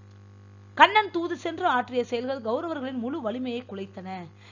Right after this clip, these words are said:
இறுதியில் போர் மூண்டு துரியோதனன் வீழ்த்தப்பட்டான், தர்மன் அரசனானான். கண்ணன் தூது மேற்கொண்டதும் அப்பணியை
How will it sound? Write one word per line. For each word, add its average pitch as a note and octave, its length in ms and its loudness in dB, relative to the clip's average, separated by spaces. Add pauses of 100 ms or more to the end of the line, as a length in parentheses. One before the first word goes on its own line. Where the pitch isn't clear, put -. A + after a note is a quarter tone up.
(100)
இறுதியில் D4+ 560 2
போர் D4+ 260 6
மூண்டு A3+ 320 0
துரியோதனன் A3+ 580 0
வீழ்த்தப்பட்டான், G3 680 -4 (260)
தர்மன் C4+ 440 4
அரசனானான். F3+ 720 -4 (240)
கண்ணன் F4+ 420 6
தூது D4 260 -4
மேற்கொண்டதும் G#3 640 -6
அப்பணியை C4 580 -2